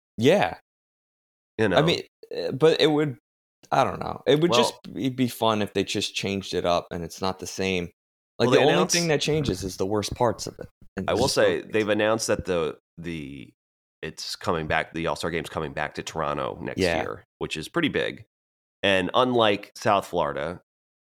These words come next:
Speaker 2: which will be a very, I'm sure people traveled for the event, but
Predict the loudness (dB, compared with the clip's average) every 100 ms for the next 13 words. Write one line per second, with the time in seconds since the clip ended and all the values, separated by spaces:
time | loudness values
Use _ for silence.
0 | _ -12 -10 -10 -8 -8 -4 -2 -2 -4
1 | -10 _ _ -4 0 -2 -2 -4 0 0
2 | 2 -2 -2 -2 -2 0 0 0 -2 -4